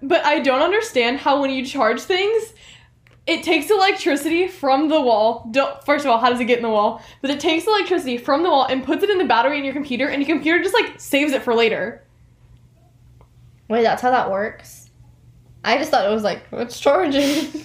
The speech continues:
Speaker 2: I didn't think that intensely of it.
Speaker 1: I don't understand how that works. I don't really know, um,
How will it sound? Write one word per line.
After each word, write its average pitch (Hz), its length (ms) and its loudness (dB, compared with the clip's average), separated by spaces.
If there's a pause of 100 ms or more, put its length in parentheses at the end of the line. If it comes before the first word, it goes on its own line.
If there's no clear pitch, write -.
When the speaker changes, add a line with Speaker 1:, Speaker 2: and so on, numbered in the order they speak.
(380)
Speaker 2:
I 214 100 -6
didn't 262 320 -6 (180)
think 247 240 -6
that - 220 -2
intensely 208 540 -6
of - 160 -12
it. 73 140 -16 (680)
Speaker 1:
I 285 140 2
don't 269 220 2
understand 269 300 0
how 240 100 0
that 214 180 -2
works. 214 340 -8
I 294 140 2
don't 370 100 0
really 415 240 2
know, 403 200 2
um, 240 520 0